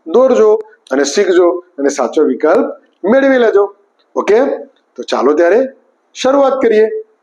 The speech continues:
નવા પ્રકરણની એક નવી સમજ સાથે. સ્વાધ્યાય છ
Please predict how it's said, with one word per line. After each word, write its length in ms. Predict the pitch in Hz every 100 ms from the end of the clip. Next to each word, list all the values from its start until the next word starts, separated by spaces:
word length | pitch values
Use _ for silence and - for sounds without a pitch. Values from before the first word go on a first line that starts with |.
| _
નવા 360 | 123 160 208 208
પ્રકરણની 540 | 196 185 175 175 175 175 _ _ 160
એક 100 | 160
નવી 240 | 147 147 156
સમજ 320 | 135 147 226 120 - _ _ -
સાથે. 260 | - 151 - - - _ _ _ _ _ _ _ _ _ _ _ _ _ _ _ _ _ _ _ _ _ _ _
સ્વાધ્યાય 760 | - - 143 147 123 147 143 107 - _ _ _ _ _ _ _ _ _ _ _ _ _ _ _ _
છ 40 | -